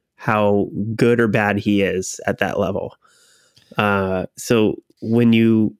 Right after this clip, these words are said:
have had some minutes and have had some games, then, then you can say, "See, I told you so."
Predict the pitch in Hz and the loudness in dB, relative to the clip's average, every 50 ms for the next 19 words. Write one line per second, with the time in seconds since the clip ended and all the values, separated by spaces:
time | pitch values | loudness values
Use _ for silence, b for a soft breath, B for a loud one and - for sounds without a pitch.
0 | _ _ _ - 117 110 101 - - 143 151 180 190 180 - - 123 117 113 113 | _ _ _ -4 -2 -2 -2 -2 -2 0 2 2 0 0 0 0 2 2 4 4
1 | 113 135 - 226 135 135 135 - - - - - 113 113 107 101 117 107 117 123 | 4 4 4 2 2 0 -2 -6 -8 -6 -2 -2 0 0 0 0 -2 -4 -2 -2
2 | 123 135 135 - 117 113 110 110 123 147 156 135 123 123 123 - - b b b | -2 -2 0 0 0 0 2 2 2 2 2 2 2 0 0 -4 -10 b b b
3 | b b b b b b b b b _ _ _ _ _ _ _ _ 240 - _ | b b b b b b b b b _ _ _ _ _ _ _ _ -20 -20 _
4 | _ 120 113 113 117 147 180 185 139 117 113 147 170 _ _ _ 208 107 107 107 | _ 0 2 2 4 4 4 4 2 2 0 -4 -10 _ _ _ -4 -2 0 2
5 | 104 120 123 151 175 180 - - 127 117 - - - - 143 107 110 110 92 - | 2 4 4 4 4 2 4 2 0 0 0 -2 -2 0 0 2 2 2 0 0
6 | - - - 107 - 123 120 107 110 110 - 135 - 165 139 - 76 - - 92 | -2 -4 -6 -2 0 0 2 2 0 0 0 0 0 0 0 0 -2 -2 -2 -4
7 | - - - - | -4 -6 -10 -12